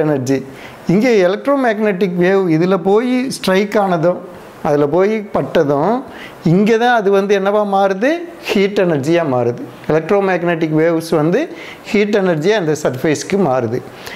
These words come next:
அப்ப முதல்ல இந்த சர்ஃபேஸ்ல ஹீட் எனர்ஜி வந்து எலக்ட்ரோமேக்னெட்டிக்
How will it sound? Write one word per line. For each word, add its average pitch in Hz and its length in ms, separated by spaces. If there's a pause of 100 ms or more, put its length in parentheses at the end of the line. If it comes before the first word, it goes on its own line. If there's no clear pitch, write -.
(260)
அப்ப 139 240
முதல்ல 202 360 (200)
இந்த 185 180 (100)
சர்ஃபேஸ்ல 208 480 (200)
ஹீட் 202 260
எனர்ஜி 202 280 (100)
வந்து 202 220 (560)
எலக்ட்ரோமேக்னெட்டிக் 190 880